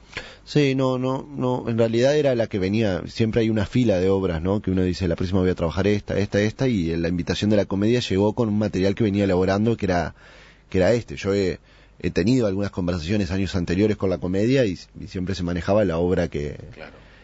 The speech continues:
Speaker 1: que yo estaba por estrenar a-, allí, al final lo hacía en el medio independiente. Eh,
Speaker 2: ¿Y cómo te
Speaker 1: había
Speaker 2: fue?
Speaker 1: también un atractivo, porque
Speaker 2: Eso te iba a decir, ¿cómo te fue en el trabajo con la comedia?
Speaker 1: Y bueno, había un atractivo, después uno, porque bueno, hay una idea original, hay un, una semilla, digamos,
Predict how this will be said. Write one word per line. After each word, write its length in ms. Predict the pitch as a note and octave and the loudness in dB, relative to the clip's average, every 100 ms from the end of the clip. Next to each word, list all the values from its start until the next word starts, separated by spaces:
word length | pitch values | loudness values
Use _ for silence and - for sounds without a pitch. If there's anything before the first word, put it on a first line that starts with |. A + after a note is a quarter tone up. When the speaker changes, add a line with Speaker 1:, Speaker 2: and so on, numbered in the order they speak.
| - - | -20 -10
Speaker 1:
que 120 | - | -6
yo 260 | E2 F2+ E2+ | 0 2 2
estaba 320 | D#2+ F2 E2+ | 0 0 0
por 180 | E2 D#2 | 0 -4
estrenar 460 | D#2 D#2+ D#2+ E2+ E2+ | -4 -4 -2 0 2
a-, 160 | E2 - | 0 0
allí, 360 | E2+ - E3+ | -4 -2 -2
al 120 | E2 C2+ | -2 -4
final 260 | D2+ D#2+ | -2 0
lo 80 | D#2 | 0
hacía 340 | D2 E2+ D2 - | 0 -2 -2 -4
en 180 | D#2 | -4
el 80 | D2+ | -4
medio 260 | D2+ E2 D#2+ | 0 0 0
independiente. 640 | D2 C2 E2+ G#2+ F#2+ - - - - - - - _ - | 0 -2 0 0 0 -4 -14 -20 -20 -20 -20 -20 _ -8
Eh, 200 | D2+ - - - - | -6 -6 -10 -20 -20
Speaker 2:
¿Y 40 | |
cómo 100 | - | -6
te 60 | - | 0
Speaker 1:
había 280 | G2+ C3 D3 | 2 4 2
Speaker 2:
fue? 80 | B2 | 0
Speaker 1:
también 200 | A#2+ B2+ | 0 0
un 140 | B2+ | 0
atractivo, 720 | A#2 G#2+ G#2 - B2+ A2 G2 | 0 0 -2 0 0 2 2
porque 340 | E2 E2+ F#2 F2+ | 0 -2 0 -2
Speaker 2:
Eso 120 | - | -2
te 100 | A2 | -4
iba 40 | |
a 40 | F2+ | -4
decir, 120 | F2+ | -6
¿cómo 140 | B2+ | -8
te 80 | A2 | -10
fue 160 | - A#1+ | -12 -18
en 100 | G1+ | -18
el 100 | A1 | -14
trabajo 300 | A#1+ A#1 G#1+ | -12 -12 -14
con 100 | - | -20
la 80 | |
comedia? 320 | - - - - | -20 -20 -18 -4
Speaker 1:
Y 140 | D3+ | 2
bueno, 260 | D3+ E3+ B2+ | 4 4 2
había 220 | A#2 E3 | 0 0
un 60 | D3+ | 0
atractivo, 600 | C3 A2+ G#2+ C#3 D3+ B2 | 0 -2 0 2 2 0
después 400 | G#2 - C#3+ - | -4 0 -2 -2
uno, 380 | C3+ C#3 B2 - | -2 0 0 -2
porque 160 | D2 D2 | -8 -2
bueno, 220 | A#2+ G#2+ | 0 2
hay 100 | G#2+ | 2
una 140 | A#2+ | 2
idea 300 | G#2+ A2 A#2+ | 2 4 2
original, 560 | G#2+ G2+ G2+ G#2 B2 A2 | 0 -4 -2 2 2 2
hay 200 | G2+ A2 | 2 0
un, 380 | A2+ - G2+ E2+ | 0 -4 -8 -8
una 200 | F2+ G#2 | -6 -4
semilla, 480 | A2 G#2 C3+ B2 A2 | 0 2 2 2 0
digamos, 560 | G#2 G2+ G2 A2+ E3 | 2 2 0 0 -4